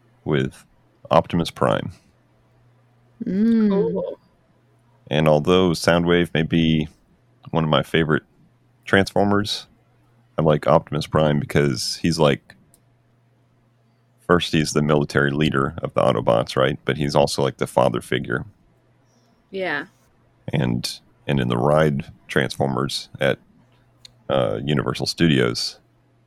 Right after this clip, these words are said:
Speaker 1: he makes you feel very appreciated. "I'm proud of you."
Speaker 3: <laughs> I saw a TikTok recently where, I don't know if this is true, but it's really funny if it actually happened,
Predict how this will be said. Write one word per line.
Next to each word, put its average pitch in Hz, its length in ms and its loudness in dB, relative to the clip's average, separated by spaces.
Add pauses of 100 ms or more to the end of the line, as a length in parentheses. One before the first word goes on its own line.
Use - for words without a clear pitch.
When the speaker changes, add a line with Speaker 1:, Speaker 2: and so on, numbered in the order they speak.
(400)
Speaker 1:
he 82 80 0
makes 71 280 -2
you 65 80 -4
feel 67 520 -2
very 69 220 0
appreciated. 62 640 -4 (800)
"I'm 87 340 6
proud 69 400 2
of 55 200 -2
you." 50 300 -2 (720)
Speaker 3:
<laughs> 226 220 2 (1300)
I 226 160 4
saw 302 240 2
a 254 60 0
TikTok 233 600 -4
recently 185 640 -6
where, 180 580 -2 (260)
I 214 80 8
don't 277 140 4
know 262 100 2
if 247 120 -6
this 214 140 -8
is 202 160 -8
true, 190 400 -8 (260)
but 190 120 0
it's 190 180 -6
really 233 220 4
funny 196 380 -2
if 190 120 -6
it 180 60 -4
actually 180 380 -4
happened, 175 500 -8